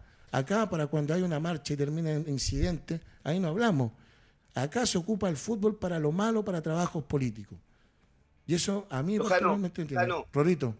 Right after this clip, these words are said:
Speaker 2: O sea, yo, yo, yo comparto, obviamente, que todos los estadios son, o la mayoría de los estadios, perdón, son,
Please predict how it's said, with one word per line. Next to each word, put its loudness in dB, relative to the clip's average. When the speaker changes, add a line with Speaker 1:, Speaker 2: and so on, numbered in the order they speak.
Speaker 2:
O -20
sea, -10
yo, -14
yo, -8
yo -4
comparto, 0
obviamente, -2
que -12
todos -4
los -2
estadios -10
son, -14
o -2
la -2
mayoría -4
de -2
los -8
estadios, -8
perdón, -8
son, -10